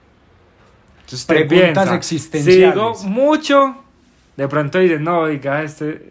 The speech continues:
Speaker 1: no es como lo que estás buscando, aquí no es". Si digo muy poquito, me dan muy poquito. Entonces, eso también lo pone a uno a reflexionar, "¿cuánto será que
Speaker 2: Yo
Speaker 1: digo?".
Speaker 2: diría que, eh, el, el monto perfecto cuando uno le haga una pregunta es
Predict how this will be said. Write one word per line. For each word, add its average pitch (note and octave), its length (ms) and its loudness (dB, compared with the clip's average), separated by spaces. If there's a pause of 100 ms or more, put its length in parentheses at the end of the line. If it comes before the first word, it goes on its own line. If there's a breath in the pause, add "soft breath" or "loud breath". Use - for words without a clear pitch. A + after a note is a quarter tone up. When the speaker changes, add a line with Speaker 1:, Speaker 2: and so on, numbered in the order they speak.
(100)
Speaker 1:
no C3+ 260 -6
es C3 120 -8
como D#3 220 -10
lo C3 140 -6
que B2+ 100 -14
estás A#2+ 260 -10
buscando, D#3 540 -10
aquí C3 240 -14
no A#2 100 -10
es". A2 120 -16 (340 soft breath)
Si - 140 -8
digo E3 160 0
muy G#3 160 -6
poquito, A3+ 880 -6 (420)
me C#3 240 -8
dan C3 180 -4
muy D#3 100 -10
poquito. D3+ 460 -12
Entonces, C#3 440 -10 (480 loud breath)
eso C3+ 280 -8
también A#2+ 280 -10
lo B2 80 -8
pone C#3 220 -8
a C#3 60 -6
uno C#3 160 -6
a C3+ 40 -4
reflexionar, A#2+ 680 -8
"¿cuánto A2+ 460 -14
será B2 300 -12
que C3+ 160 -10
Speaker 2:
Yo D#3 120 2
Speaker 1:
digo?". D#3+ 60 4
Speaker 2:
diría G#3 400 2
que, E3+ 300 0
eh, D#3 380 4
el, C3+ 320 -2
el C3 180 -6
monto D3 340 -4
perfecto C#3 380 -4
cuando C#3+ 160 -6
uno C#3 100 -4
le D#3+ 80 -6
haga D#3+ 80 -4
una D#3+ 240 -6
pregunta B2+ 560 -4
es G#2+ 340 -8